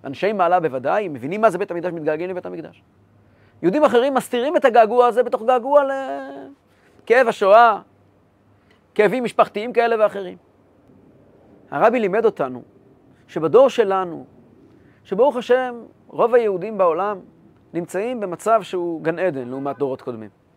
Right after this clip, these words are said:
היום, כשהיהודי בוכה בתשעה באב, הוא כבר לא בוכה באמת על, על, על אירועים שהוא עבר בעצמו.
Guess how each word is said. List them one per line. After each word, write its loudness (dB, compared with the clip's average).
היום, 2
כשהיהודי -4
בוכה 2
בתשעה 0
באב, 0
הוא -10
כבר 2
לא 8
בוכה 2
באמת 0
על, 0
על, 0
על -2
אירועים 2
שהוא 0
עבר 4
בעצמו. -10